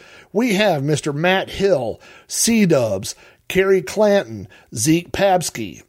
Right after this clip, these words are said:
Alan Hudgens, Mitsuyama, Aunt Page, Mister Bundy, Hermsky, Stephen Burt, Mike McLaughlin, Gary Heather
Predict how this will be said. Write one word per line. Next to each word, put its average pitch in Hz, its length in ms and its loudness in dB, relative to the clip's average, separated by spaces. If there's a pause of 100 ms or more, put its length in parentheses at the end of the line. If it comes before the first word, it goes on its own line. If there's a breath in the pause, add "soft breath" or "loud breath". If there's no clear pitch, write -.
(140)
Alan 151 320 2
Hudgens, 131 560 -2 (300 loud breath)
Mitsuyama, 151 920 0 (280)
Aunt 151 240 0
Page, 139 560 -2 (240 soft breath)
Mister 143 340 -4
Bundy, 135 640 -2 (300 soft breath)
Hermsky, 139 800 -2 (200 loud breath)
Stephen 151 500 0
Burt, 165 440 0 (320 soft breath)
Mike 139 260 0
McLaughlin, 147 800 -2 (200)
Gary 143 300 0
Heather 139 520 -2